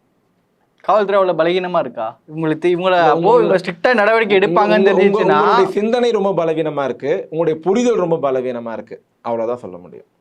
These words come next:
Speaker 2: வேற ஒண்ணும்
Speaker 1: இல்லைண்ணா,
Speaker 2: சொல்ல முடியாது.
Speaker 1: கா-, டாஸ்மார்க்கை மூடினா கள்ளச்சாராயம் பெருகும் அப்படின்னா, இது ரெண்டுமே, இது ரெண்டு, இது காவல்துறையினுடைய சட்டம் ஒழுங்கு சரியாக
Speaker 2: மதுவிலக்கு
Speaker 1: கையாளக்கூடிய
Speaker 2: அமுல்
Speaker 1: சரி.
Speaker 2: இருக்கிற, அ, மதுவிலக்கு அமுலில் இருக்கிற பீகாருடைய நிலைமை என்ன இன்னைக்கு?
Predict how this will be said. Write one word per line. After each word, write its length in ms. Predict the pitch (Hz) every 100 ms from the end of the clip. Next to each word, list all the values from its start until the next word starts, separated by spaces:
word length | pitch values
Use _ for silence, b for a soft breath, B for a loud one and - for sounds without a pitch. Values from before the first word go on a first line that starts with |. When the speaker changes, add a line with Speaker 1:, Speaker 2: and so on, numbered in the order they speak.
| _ _ _ _ _ -
Speaker 2:
வேற 180 | 131
ஒண்ணும் 160 | 131 262
Speaker 1:
இல்லைண்ணா, 200 | 175 147
Speaker 2:
சொல்ல 60 | 226
முடியாது. 460 | 226 185 147 165 -
Speaker 1:
கா-, 60 |
டாஸ்மார்க்கை 680 | 165 226 226 220 214 202 170
மூடினா 540 | 170 165 156 208 262 123
கள்ளச்சாராயம் 520 | 180 220 214 208 185
பெருகும் 360 | 165 170 175 147
அப்படின்னா, 560 | 147 123 113 143 196 202 B B
இது 160 | 165 175
ரெண்டுமே, 400 | 202 240 277 254
இது 280 | 196 170 151
ரெண்டு, 280 | 185 202
இது 420 | 190 175 170 - -
காவல்துறையினுடைய 1120 | 160 226 262 254 233 208 185 151 147 165 190 196
சட்டம் 380 | 165 165 240
ஒழுங்கு 220 | 220 208 185
சரியாக 340 | 156 170 196
Speaker 2:
மதுவிலக்கு 200 | - 214
Speaker 1:
கையாளக்கூடிய 500 | - 196 196 208 175
Speaker 2:
அமுல் 200 | 175 208
Speaker 1:
சரி. 120 | 190
Speaker 2:
இருக்கிற, 340 | 190 185 156 143
அ, 60 |
மதுவிலக்கு 600 | 156 139 147 185 190 190 170
அமுலில் 340 | 135 143 156
இருக்கிற 340 | 135 131 147
பீகாருடைய 520 | 160 165 170 170 147 131
நிலைமை 320 | 131 147 139
என்ன 160 | 123
இன்னைக்கு? 400 | 123 113 104 113